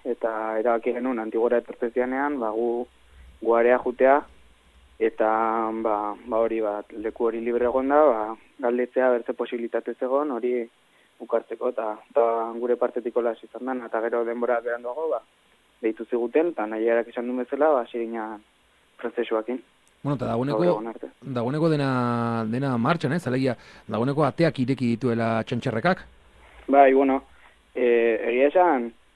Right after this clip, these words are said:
Speaker 1: hasiera batean, e, udara, udara partean nahi genuen dena,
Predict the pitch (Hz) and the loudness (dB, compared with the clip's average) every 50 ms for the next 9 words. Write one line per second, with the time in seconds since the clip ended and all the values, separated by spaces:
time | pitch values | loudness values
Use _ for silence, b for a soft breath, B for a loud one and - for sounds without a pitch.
0 | _ _ _ - - 127 - - 147 147 160 165 165 160 160 165 160 160 156 143 | _ _ _ -10 -10 -10 -4 2 4 8 10 10 10 10 8 4 2 2 2 0
1 | 127 120 - b b b b b b b b b - - 117 117 113 113 113 117 | -4 -6 -10 b b b b b b b b b -4 0 2 2 4 2 2 2
2 | 117 117 117 117 113 113 110 - - 120 120 123 127 139 143 135 127 120 123 117 | 2 2 4 4 2 0 0 -2 -4 0 4 6 6 8 8 6 6 4 4 6
3 | 127 139 139 135 127 - 131 123 - - 123 120 120 123 127 120 123 120 123 127 | 6 8 8 8 6 6 2 2 2 -2 -6 -4 -2 0 0 0 0 0 0 -2
4 | 123 120 120 120 120 117 117 117 117 117 | -2 -2 -2 -2 -2 -2 -2 -2 -2 -4